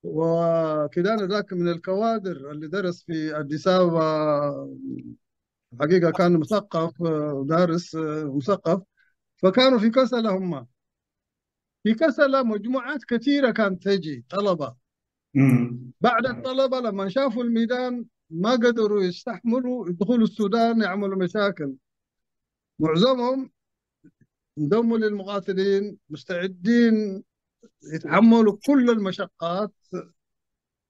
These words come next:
Speaker 1: كمناضلين، لكن بعض الناس كانوا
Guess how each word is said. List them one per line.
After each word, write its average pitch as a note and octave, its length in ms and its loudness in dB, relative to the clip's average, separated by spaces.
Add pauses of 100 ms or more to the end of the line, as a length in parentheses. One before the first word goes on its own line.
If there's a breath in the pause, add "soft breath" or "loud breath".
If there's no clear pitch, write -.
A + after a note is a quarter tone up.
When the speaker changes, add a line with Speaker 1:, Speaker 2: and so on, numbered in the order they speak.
(140)
Speaker 1:
كمناضلين، F#3+ 680 8
لكن A#3 260 2
بعض C4+ 240 2
الناس C4+ 340 4
كانوا A#3 680 -2